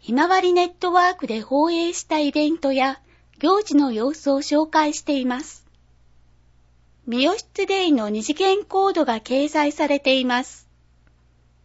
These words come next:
令和二年度、卓越した技能者表彰受賞報告会。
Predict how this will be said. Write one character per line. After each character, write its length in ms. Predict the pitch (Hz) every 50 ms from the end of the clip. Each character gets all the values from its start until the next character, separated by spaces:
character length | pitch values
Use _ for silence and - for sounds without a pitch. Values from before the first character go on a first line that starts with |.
| _ _ _ _ _ _ _ _ _ _ _ _ _ _ _ _ _ _ _ _
令 260 | - 262 370 392 370
和 140 | 349 320 262
二 160 | 240 233 220
年 320 | 226 262 277 277 262 240 -
度、 240 | - 190 180 - _ _ _ _ _ _ _ _ _ _ _ _
卓 280 | - 233 - _ -
越 340 | 349 370 370 370 - 339 339
し 100 | 339 -
た 220 | - _ 302 294 285
技 140 | 285 277
能 280 | 269 285 339 359 349 339
者 340 | - - - 196 208 196 - _ _ _ _ _ _ _ -
表 240 | - 294 330 370 381
彰 280 | - - - 339 320 330 320
受 180 | 302 262 269
賞 340 | 269 - 311 311 302 294 311
報 260 | 294 - - 302 311
告 360 | 311 311 - 285 - - - _
会。 340 | - 226 202 185 180 -